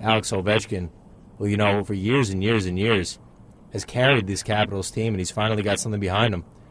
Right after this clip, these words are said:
And then you see something like this, which I don't think we'll ever see again, you know, having a team like Vegas,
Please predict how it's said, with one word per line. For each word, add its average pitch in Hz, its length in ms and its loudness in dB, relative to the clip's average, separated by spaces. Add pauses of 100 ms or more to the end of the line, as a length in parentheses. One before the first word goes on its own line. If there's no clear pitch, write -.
(200)
And 104 140 -2
then 127 120 4
you 110 80 0
see 123 180 -2
something 107 240 0
like 95 140 0
this, 117 220 2
which 101 140 -4
I 107 80 2
don't 117 160 2
think 92 140 0
we'll 98 140 0
ever 123 180 2
see 92 340 -4 (1400)
again, 101 420 2 (320)
you 107 80 -4
know, 107 200 4
having 110 300 4
a 101 40 -2
team 117 200 -2
like 104 160 2
Vegas, 110 500 2